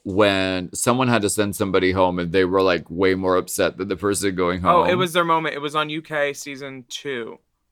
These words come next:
Speaker 2: Somebody
Speaker 1: It was, it was very this kind of energy. But you know what? Minty Fresh is, like, taking it very well. She's like, "You know what? I had a really fucking good time and this is cool and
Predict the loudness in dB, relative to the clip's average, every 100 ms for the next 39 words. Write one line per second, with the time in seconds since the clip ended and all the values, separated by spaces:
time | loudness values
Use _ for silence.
0 | _ _ _ _ -20 -12 -8 -6 -2 2
1 | 4 2 0 -8 -16 _ _ _ _ 4
2 | 4 2 -4 0 4 4 4 2 0 0
3 | -2 -4 -8 -8 -6 -4 -4 -6 -6 -10
4 | -10 -6 -6 -2 2 2 2 2 4 4
5 | 2 -2 -2 -4 2 4 4 2 -2 -4
6 | 0 0 2 -2 -2 -2 -4 -2 -4 -4
7 | -6 -8 -2 2 4 2 2 0 0 0
8 | 0 0 -2 0 2 2 0 -8 -6 0
9 | 4 4 2 -2 -4 -2 2 2 2 -2
10 | -2 -2 -2 0 -2 -2 -2 -2 -4 -4
11 | -6 -10 -6 -4 -4 -8 -8 -4 0 2
12 | 2 2 -2 -12